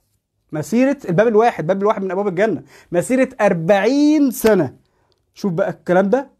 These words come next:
وبص بقى الحتة اللي جاية دي. "وبالرغم من سعة هذه الأبواب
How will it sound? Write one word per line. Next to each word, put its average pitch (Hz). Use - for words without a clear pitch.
وبص 151
بقى 175
الحتة 156
اللي 147
جاية 139
دي. 113
"وبالرغم 160
من 165
سعة 175
هذه 170
الأبواب 160